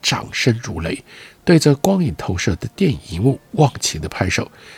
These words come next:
其中更不乏已经看过十几二十次的中心波迷。远东中国国都戏院每天上映五场，从早到晚，许多趣闻报道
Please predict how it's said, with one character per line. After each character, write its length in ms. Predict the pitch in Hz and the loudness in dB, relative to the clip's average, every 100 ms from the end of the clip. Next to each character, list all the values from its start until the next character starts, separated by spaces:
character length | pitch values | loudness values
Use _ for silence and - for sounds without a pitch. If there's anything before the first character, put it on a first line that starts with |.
| - | -14
其 140 | - 110 | 0 4
中 200 | 147 147 | 4 2
更 160 | - 156 | 0 0
不 140 | 147 | 2
乏 280 | 131 82 - - _ _ - | 0 0 -4 -10 _ _ -8
已 100 | - | -6
经 160 | 131 | -6
看 260 | 123 - 95 | -4 0 0
过 240 | 104 98 - _ | 0 -4 -8 _
十 360 | - - - 160 | -8 -2 2 2
几 240 | - - | 0 -2
二 160 | 131 104 | 0 0
十 160 | - | 0
次 200 | - - | -2 -2
的 160 | 98 - - - _ - | -4 -6 -12 -20 _ 0
中 280 | 127 107 104 | 2 2 0
心 280 | - 98 104 _ - | -2 -4 -8 _ -8
波 380 | - 131 131 | 4 6 6
迷。 360 | 127 - - 90 _ - - - - - | 4 -2 -12 -14 _ -20 -20 -20 -20 -8
远 220 | - 123 135 | 2 2 4
东 300 | 190 208 208 _ | 2 2 -4 _
中 220 | - 185 | 0 0
国 180 | 175 87 | 0 -4
国 220 | 92 104 104 | -2 -2 0
都 140 | 151 | -2
戏 180 | - 147 | 0 2
院 180 | 131 - _ _ | 2 0 _ _
每 220 | 87 82 | -4 -2
天 240 | - 123 - - | 2 0 0 -6
上 320 | - 135 95 | -2 -2 -2
映 140 | 85 - | -6 -4
五 120 | 82 | -2
场， 240 | 98 - - - - - - - | -2 -2 -6 -16 -20 -20 -10 -2
从 180 | 160 180 | 2 2
早 160 | 120 | 2
到 180 | - 147 | 0 0
晚， 160 | 104 - _ - | -2 -4 _ -8
许 200 | - - | -6 -2
多 180 | 92 92 | 0 -2
趣 240 | - - 214 | -2 -2 0
闻 160 | 98 | 0
报 220 | 92 113 87 | -2 -2 -2
道 180 | 85 | -4